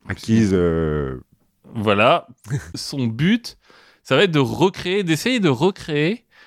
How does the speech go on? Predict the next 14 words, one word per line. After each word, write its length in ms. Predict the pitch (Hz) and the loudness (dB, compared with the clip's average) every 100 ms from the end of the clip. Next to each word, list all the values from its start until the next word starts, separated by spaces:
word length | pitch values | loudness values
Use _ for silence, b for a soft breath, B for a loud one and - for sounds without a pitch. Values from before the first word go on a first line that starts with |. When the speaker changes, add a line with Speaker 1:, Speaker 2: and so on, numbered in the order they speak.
| b b b | b b b
Speaker 2:
l'expérience 580 | 117 175 - 190 196 214 | 0 0 2 2 2 0
que 80 | - | 0
lui-même 420 | 131 151 190 214 | 2 2 2 2
a 100 | 160 | 2
faite 440 | - 185 - - _ _ _ _ _ | 0 -4 -4 -18 _ _ _ _ _
quand 220 | 170 165 | 0 2
il 60 | 180 | 2
a 60 | 156 | 2
pris 140 | 208 | 2
du 100 | 202 | 4
L 120 | 175 | 4
S 120 | 156 | 4
D. 180 | 120 113 _ _ _ _ _ | 2 -2 _ _ _ _ _
Speaker 1:
D'accord. 1000 | 87 98 95 - 104 98 104 117 147 190 | -6 -2 -2 -2 -2 0 2 0 0 -4